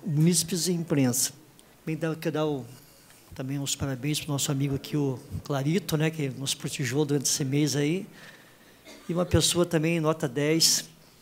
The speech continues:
pela sua experiência que já teve também, passou por nós grandes conhecimentos.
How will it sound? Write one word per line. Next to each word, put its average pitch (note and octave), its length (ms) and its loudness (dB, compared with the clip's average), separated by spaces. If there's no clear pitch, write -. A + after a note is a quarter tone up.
pela D3+ 160 2
sua D#3 160 0
experiência D3 520 -4
que - 80 -8
já C#3 140 0
teve D3 300 -4
também, D3+ 560 -2
passou D3 280 -6
por D3+ 140 -6
nós D3+ 320 0
grandes D#3 540 0
conhecimentos. D3 720 0